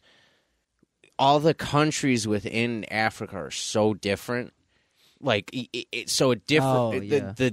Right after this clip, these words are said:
Speaker 1: the, the
Speaker 2: <coughs>
Speaker 1: difference from border to border is insane. Like, Rwanda, when I went, was, like, super peaceful, but, like,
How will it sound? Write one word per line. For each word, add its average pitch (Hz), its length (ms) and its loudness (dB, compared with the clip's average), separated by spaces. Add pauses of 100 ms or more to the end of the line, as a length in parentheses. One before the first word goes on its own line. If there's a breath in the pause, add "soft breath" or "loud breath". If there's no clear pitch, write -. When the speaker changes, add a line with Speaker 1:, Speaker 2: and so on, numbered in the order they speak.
Speaker 1:
the, 117 180 2 (140)
the 120 100 0
Speaker 2:
<coughs> 98 140 0
Speaker 1:
difference 127 880 0 (520)
from 113 920 0
border 147 400 2
to 117 200 -2
border 107 760 0 (600 soft breath)
is 113 180 2
insane. 101 680 -2
Like, 107 240 -2
Rwanda, 120 680 2
when 107 160 0
I 101 100 -2
went, 95 280 -4
was, 92 260 -6
like, 92 200 0
super 127 400 -2
peaceful, 104 480 -2
but, 85 200 -4
like, 95 260 -2